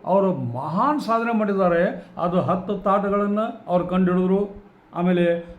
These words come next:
ಆ, ಸ್ವರಲಿಪಿ ಕಂಡುಹಿಡಿದ್ರು ಮತ್ತು ತಾಳಲಿಪಿ ಕಂಡುಹಿಡಿದ್ರು. ಈ ಮೂರು, ಆ, ಶ್ರೇಯಸ್ಸು ಆ ನಮ್ಮ ಭಾತ್ಕಂಡವರಿಗೆ ಸಲ್ತದ ಅನ್ನುವಂಥ ಮಾತು ಹೇಳ್ತಾ ಇದ್ದೇನೆ.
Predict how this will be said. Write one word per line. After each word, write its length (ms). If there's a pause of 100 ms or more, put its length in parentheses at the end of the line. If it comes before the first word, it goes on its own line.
ಆ, 80
ಸ್ವರಲಿಪಿ 520
ಕಂಡುಹಿಡಿದ್ರು 840
ಮತ್ತು 280
ತಾಳಲಿಪಿ 560
ಕಂಡುಹಿಡಿದ್ರು. 920
ಈ 240
ಮೂರು, 760 (400)
ಆ, 180
ಶ್ರೇಯಸ್ಸು 840 (200)
ಆ 140
ನಮ್ಮ 280
ಭಾತ್ಕಂಡವರಿಗೆ 800
ಸಲ್ತದ 520
ಅನ್ನುವಂಥ 340
ಮಾತು 340
ಹೇಳ್ತಾ 180
ಇದ್ದೇನೆ. 540